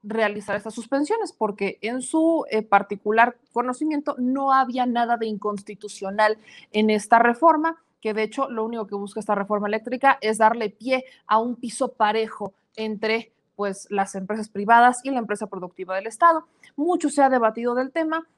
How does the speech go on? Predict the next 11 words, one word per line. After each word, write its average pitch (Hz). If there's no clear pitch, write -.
y 302
vamos 359
hoy 233
justamente 208
a 202
darle 208
más 214
difusión 190
al -
respecto. -
Acá 285